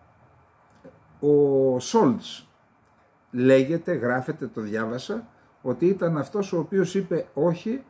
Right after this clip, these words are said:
στην παραχώρηση των βλημάτων αέρος εδάφους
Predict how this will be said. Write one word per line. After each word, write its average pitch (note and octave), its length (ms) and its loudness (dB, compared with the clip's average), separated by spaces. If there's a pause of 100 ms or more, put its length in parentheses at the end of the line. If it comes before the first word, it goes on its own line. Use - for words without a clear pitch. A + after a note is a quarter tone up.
(400)
στην C3 380 -6
παραχώρηση C3 800 -2
των G#2+ 420 -4 (440)
βλημάτων C3 920 -2 (240)
αέρος C3 760 2
εδάφους B2+ 680 -8